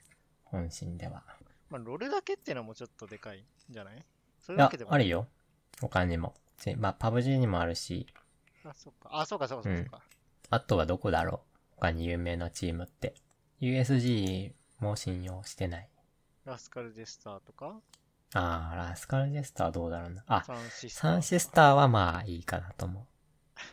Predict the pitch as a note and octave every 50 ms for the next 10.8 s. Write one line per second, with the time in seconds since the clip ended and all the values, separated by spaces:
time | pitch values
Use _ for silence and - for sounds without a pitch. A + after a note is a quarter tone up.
0 | - _ _ _ _ _ _ _ _ - - - F#2 F2 - - - C3+ C3 C3
1 | B2+ C3+ C#3 C3 - - A2 F#2+ F2+ E2+ F#2 F#2 F2+ F2 F2 E2+ E2+ F2 F2+ A#2
2 | - - - - - F2+ - - _ - - - F#2 F2 E2+ E2+ E2+ - F#2 F#2
3 | F#2 F#2+ - _ _ _ _ _ _ _ _ _ _ _ - - - - - -
4 | - _ _ _ _ _ _ _ _ _ _ - - - G#2+ - - - - G#2
5 | F#2 F#2 F#2+ G2+ G2 - E2 E2 F2+ F#2+ - _ _ _ _ _ - - - C#3+
6 | B2 A#2 A#2+ - - - - - - - - B2+ - - - - - - - -
7 | - - - D4+ - - - - - - - - - - - E4+ E4 C#4 - -
8 | - E3 D3+ - - F#3+ G3 G3 G3+ F#3+ - G#3 E3 A#2+ A2 A2 C3+ D3 - -
9 | G3 - - - - - - - - - - - - G#2 - - A2 G#2+ G#2+ G#2
10 | G2+ G2 G2 G2 G2+ G2 - - - - G#2 F#2 F2 E2+ E2+ -